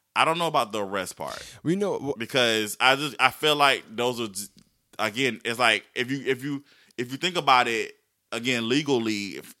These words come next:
Speaker 1: it's two consenting adults.
Speaker 2: Yeah. You're right.
Speaker 1: If you think about it. And like I said, I, and I, and I, and I believe that the nineteen-year-old doesn't have any, you know, mental situations or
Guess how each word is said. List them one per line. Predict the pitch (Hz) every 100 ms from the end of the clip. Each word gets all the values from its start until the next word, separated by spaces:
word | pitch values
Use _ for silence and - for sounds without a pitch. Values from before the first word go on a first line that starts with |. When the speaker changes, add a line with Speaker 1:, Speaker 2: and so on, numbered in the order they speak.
| _ _ _ -
Speaker 1:
it's | 117 -
two | - 147 117
consenting | - 104 123 120 98
adults. | 90 110 85 - - - _ _
Speaker 2:
Yeah. | 117 95 101 _ _ _ _ _ -
You're | 117
right. | 170
Speaker 1:
If | 113
you |
think | 127 123
about | 87 78
it. | 69 - -
And | 120 139
like | 135
I |
said, | 139 127
I, | 117 113 113
and |
I, | 117 107
and | 117 110
I, | 113 107 113
and | 113
I | 110
believe | 107 123 147 127
that | 107
the | 107
nineteen-year-old | 113 110 123 110 104
doesn't | 110 113
have | 104
any, | 110 107 - -
you | 110
know, | 98
mental | 104 104 107
situations | 107 104 101 104 98 95
or | 90 87